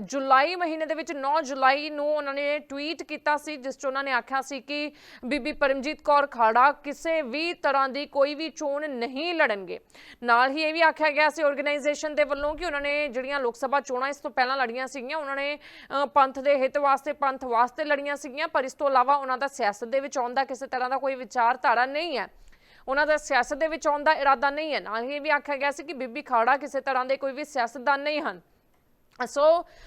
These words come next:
ਸਵੇਰ ਤੋਂ ਚਰਚਾਵਾਂ ਸਨ ਕਿ ਅਕਾਲੀ ਦਲ ਵਾਰਿਸ ਪੰਜਾਬ ਦੇ ਜਥੇਬੰਦੀ ਬੀਬੀ ਪਰਮਜੀਤ ਕੌਰ ਖਾਲੜਾ ਨੂੰ ਚੋਣ ਮੈਦਾਨ ਦੇ ਵਿੱਚ ਉਤਾਰ ਸਕਦੇ ਨੇ, ਪਰ ਜਦੋਂ ਐਮਪੀ ਅੰਮ੍ਰਿਤਪਾਲ ਸਿੰਘ ਹਰਾਂ ਦੇ ਪਿਤਾ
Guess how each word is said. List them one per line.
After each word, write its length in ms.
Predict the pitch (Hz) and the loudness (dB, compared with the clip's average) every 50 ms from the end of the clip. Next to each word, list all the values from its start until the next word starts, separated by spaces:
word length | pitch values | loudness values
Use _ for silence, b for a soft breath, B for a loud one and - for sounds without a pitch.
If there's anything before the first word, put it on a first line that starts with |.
| b b | b b
ਸਵੇਰ 260 | - - 311 311 311 | -8 2 4 4 4
ਤੋਂ 120 | 311 370 339 | 4 0 2
ਚਰਚਾਵਾਂ 460 | - 339 285 - 311 294 302 330 349 | 2 2 4 4 2 2 2 0 0
ਸਨ 260 | - 330 311 311 320 | 2 2 2 2 0
ਕਿ 400 | - 330 349 349 359 359 381 381 - 285 | -2 -2 0 0 2 0 0 2 0 0
ਅਕਾਲੀ 220 | - 285 285 285 | 2 2 0 2
ਦਲ 220 | 262 302 320 320 294 | 4 4 4 4 4
ਵਾਰਿਸ 300 | 269 254 277 311 - - | 4 4 4 4 0 -2
ਪੰਜਾਬ 400 | - 294 269 247 269 254 233 226 | -4 -4 2 4 4 4 4 2
ਦੇ 120 | 294 302 | -2 -2
ਜਥੇਬੰਦੀ 520 | 240 269 262 - 254 214 247 247 247 285 285 | -2 -4 -4 -4 -2 -2 -2 -2 -2 -6 -6
ਬੀਬੀ 260 | 240 269 208 254 254 | -6 -6 -6 -6 -4
ਪਰਮਜੀਤ 420 | - 254 233 233 220 240 254 - | -2 -2 -2 -2 -6 -10 -10 0
ਕੌਰ 180 | - 262 262 247 | 2 2 2 2
ਖਾਲੜਾ 320 | - 226 220 208 214 226 | 0 0 0 2 2 0
ਨੂੰ 120 | 247 277 277 | 0 -2 -4
ਚੋਣ 200 | 285 277 240 226 | -4 -4 -2 -2
ਮੈਦਾਨ 300 | 226 214 226 220 233 247 | -2 0 2 2 2 0
ਦੇ 80 | 262 | -4
ਵਿੱਚ 160 | 262 269 - | -8 -8 -10
ਉਤਾਰ 240 | 247 - 226 214 220 | -4 -2 0 0 0
ਸਕਦੇ 300 | 214 247 220 202 196 240 | 0 -2 -4 -4 -4 -4
ਨੇ, 120 | 247 269 262 | -4 -4 -2
ਪਰ 180 | - 277 262 | 0 0 0
ਜਦੋਂ 300 | 214 202 240 226 277 277 - | 0 -2 -2 0 0 0 0
ਐਮਪੀ 280 | 254 247 214 - 277 - | -2 -4 -4 -6 -6 -4
ਅੰਮ੍ਰਿਤਪਾਲ 500 | 240 233 247 262 254 - 254 240 240 240 | -4 -2 -2 -4 -2 2 2 2 2 2
ਸਿੰਘ 280 | - - 320 311 302 285 | -2 -8 -10 -6 -4 -4
ਹਰਾਂ 280 | 226 226 233 233 240 | -2 0 0 0 2
ਦੇ 140 | 240 277 277 | 2 0 0
ਪਿਤਾ 580 | 277 - - 311 - - - 320 262 220 185 | -2 -4 -10 -12 0 4 8 8 8 8 6